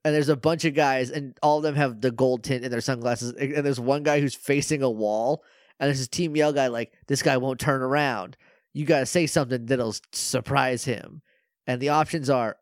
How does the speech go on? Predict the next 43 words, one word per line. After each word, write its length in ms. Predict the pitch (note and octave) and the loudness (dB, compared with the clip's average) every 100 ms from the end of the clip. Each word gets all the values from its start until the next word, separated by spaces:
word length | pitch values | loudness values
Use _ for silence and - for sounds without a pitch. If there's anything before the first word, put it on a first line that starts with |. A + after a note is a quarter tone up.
| _ C#3 | _ -2
"Oleana's 560 | B2 C3 F#3+ F3+ C#3 | 0 2 2 2 -2
here," 320 | - C3 B2 - | 0 2 2 2
or, 420 | E3+ C#3+ A#2+ A#2 _ | 2 2 0 -4 _
"We 140 | C#3+ D3+ | 2 4
already 300 | C#3+ C3+ A#2+ | 2 0 0
have 320 | C3 B2 A2 | 0 0 -2
the 80 | B2 | -4
key." 440 | - E3 A2 F2+ _ _ _ _ _ | -4 -4 -4 -8 _ _ _ _ _
And 100 | A#2 | -2
I 80 | B2+ | 0
was 140 | C3 | 0
like, 240 | B2 A2 - _ | 0 -2 -8 _
"Why 280 | - A2+ C3 | -4 0 0
would 100 | C3+ | 0
he 80 | C#3 | -2
care 260 | - D3 | 0 2
if 60 | C#3 | 2
his 120 | D3 | 0
boss 300 | B2+ C#3+ E3 | 2 2 2
who 80 | E3 | 0
told 200 | D#3 E3+ | 0 0
him 120 | E3 | 2
to 100 | D#3+ | 2
hide 240 | D#3+ A3 D3 | 2 0 0
is 140 | B2+ | -2
here?" 320 | B2+ B2 C3+ - _ _ _ - | -2 0 -2 -6 _ _ _ -6
So, 160 | C#3 | -2
"But 120 | A#2+ A#2+ | 0 2
we 100 | E3+ | 2
have 120 | D3 | 0
the 80 | D3 | -2
key." 140 | - E3+ | -4 -4
He's 80 | |
like, 140 | B2+ G2+ | -4 -4
"What? 360 | C3+ F#3+ A3 - - | 0 2 2 -2 -2
Ah, 200 | C3+ A2+ | -2 -2
Beans, 280 | - G#2+ - | -4 -4 -4
you 60 | |
got 260 | A2 B2 F2+ | 0 0 -2
me." 200 | - - _ _ _ _ _ _ _ D#3+ D3 | -16 -20 _ _ _ _ _ _ _ -6 -2
And 100 | D3+ | 0
he's 140 | D3+ | 2
like, 140 | C3+ | 0